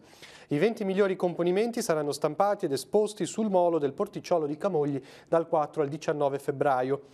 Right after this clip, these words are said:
Il pubblico potrà votare la poesia ritenuta più bella. Domenica dodici febbraio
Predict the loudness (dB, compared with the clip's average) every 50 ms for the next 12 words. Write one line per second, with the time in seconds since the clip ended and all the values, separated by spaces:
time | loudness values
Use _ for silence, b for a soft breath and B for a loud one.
0 | B B B B B B B B -4 -2 0 2 2 2 2 2 2 2 2 2
1 | 0 0 2 2 2 2 2 0 2 2 2 2 2 2 2 2 2 2 0 0
2 | 0 -2 -2 -2 0 2 2 2 0 0 0 0 0 2 0 0 0 -2 -4 0
3 | 2 4 4 2 0 -2 -4 -4 -4 -4 -2 -2 0 0 0 0 0 -2 -2 -2
4 | -2 -4 -4 -4 -4 -2 0 0 2 2 2 2 2 2 0 0